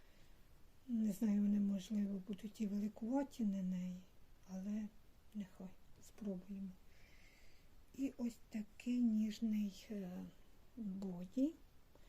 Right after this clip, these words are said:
із, е, носоріжком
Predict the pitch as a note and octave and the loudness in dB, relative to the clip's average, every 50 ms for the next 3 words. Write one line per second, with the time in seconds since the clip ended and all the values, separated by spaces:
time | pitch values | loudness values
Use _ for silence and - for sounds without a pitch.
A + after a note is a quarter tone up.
0 | - - - - - - - - - - - - - - - A#3+ A#3 A#3 A#3 - | -18 -18 -18 -18 -20 -20 -20 -20 -20 -20 -20 -20 -6 0 4 4 4 4 2 -4
1 | - - - G#3+ G3+ G3 F#3+ F#3 - - - - - - - - - - - - | -6 -2 0 0 2 0 0 -2 -6 -12 -16 -18 -18 -20 -20 -20 -20 -20 -16 -2
2 | - B3 A#3 G#3+ G3+ - - - A3 G#3+ A#3 C4 C#4 C4+ - - - - - B3+ | 2 4 6 6 4 2 2 2 2 4 6 4 4 4 2 -2 -6 -2 0 2
3 | A#3 A#3 A#3+ | 4 4 2